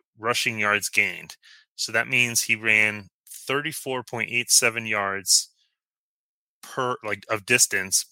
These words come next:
per one yard gained, which is remarkably high. I've never seen anyone have that high of number on Next Gen Stats. Uh, you know, for comparison, the next highest this year that I could find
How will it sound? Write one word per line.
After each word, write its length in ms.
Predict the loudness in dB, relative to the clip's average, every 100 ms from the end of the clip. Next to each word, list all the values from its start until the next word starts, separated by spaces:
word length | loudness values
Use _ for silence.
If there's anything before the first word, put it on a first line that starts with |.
| -10
per 220 | -6 -6
one 280 | -2 -2 0
yard 300 | 2 2 0
gained, 420 | -2 -4 -8 -18 -20 _ _ _
which 220 | -4 -2
is 320 | -2 -4 -8 -12 -20 -20 -20 _ _
remarkably 720 | -12 0 4 4 2 -6 -4
high. 400 | 0 0 0 -2 -2
I've 160 | -2
never 260 | 2 2 2
seen 200 | 0 -4
anyone 440 | -4 -2 -2 -4 0
have 440 | 2 2 0 -2 2
that 160 | 2
high 200 | 4 4
of 120 | 2
number 400 | 0 -2 -2 -2
on 140 | -2 0
Next 240 | -2 -2
Gen 160 | -6 -6
Stats. 500 | -2 0 0 -2 -4 -6 -20 -20 _ -2
Uh, 180 | -2 -2 -10 _ _
you 100 | -8
know, 60 | -6
for 180 | -4 -4
comparison, 600 | 0 4 6 4 0 0
the 80 |
next 260 | 2 2 2
highest 320 | 4 4 4
this 180 | 2 2
year 160 | 2 -2
that 140 | -2
I 60 | -2
could 160 | -4
find 420 | -4 2 2 0